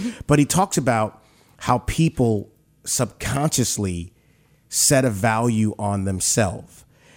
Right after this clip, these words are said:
Speaker 2: And he uses the analogy of someone having a wealth thermostat. And where, where he talks about money, he says, if someone has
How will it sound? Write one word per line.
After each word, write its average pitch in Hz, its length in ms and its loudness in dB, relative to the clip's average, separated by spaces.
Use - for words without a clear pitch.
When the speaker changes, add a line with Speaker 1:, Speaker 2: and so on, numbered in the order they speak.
Speaker 2:
And 123 220 0
he 131 460 0
uses 147 640 2
the 123 140 4
analogy 110 520 0
of 101 80 0
someone 110 400 2
having 98 460 -2
a 98 140 -4
wealth 101 600 -2
thermostat. - 1040 -2
And 120 100 -2
where, 123 200 6
where 123 180 4
he 120 60 2
talks 113 300 0
about 104 200 0
money, 113 380 0
he 143 160 2
says, 117 720 2
if 123 160 -2
someone 131 1000 2
has 107 800 0